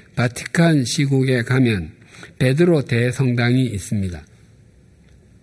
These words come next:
그 아래에 베드로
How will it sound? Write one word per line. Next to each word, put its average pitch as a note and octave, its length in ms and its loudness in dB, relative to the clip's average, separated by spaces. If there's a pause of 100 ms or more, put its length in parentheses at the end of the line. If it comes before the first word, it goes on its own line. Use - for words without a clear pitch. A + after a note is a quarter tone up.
(1400)
그 F3 340 6
아래에 B2 640 2 (380)
베드로 D3 720 2